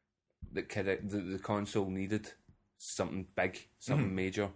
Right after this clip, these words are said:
Speaker 2: Yeah.
Speaker 1: it needs a big push, 'cause there isn't many games for
Speaker 2: It
Speaker 1: it.
Speaker 2: needs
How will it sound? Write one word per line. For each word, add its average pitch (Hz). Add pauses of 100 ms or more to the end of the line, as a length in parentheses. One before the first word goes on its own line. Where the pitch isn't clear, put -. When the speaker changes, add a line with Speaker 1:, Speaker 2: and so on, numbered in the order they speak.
Speaker 2:
Yeah. 107
Speaker 1:
it 98
needs 98
a 95
big 90
push, - (520)
'cause 90
there 90
isn't 104 (120)
many 98
games 95
for -
Speaker 2:
It -
Speaker 1:
it. -
Speaker 2:
needs 113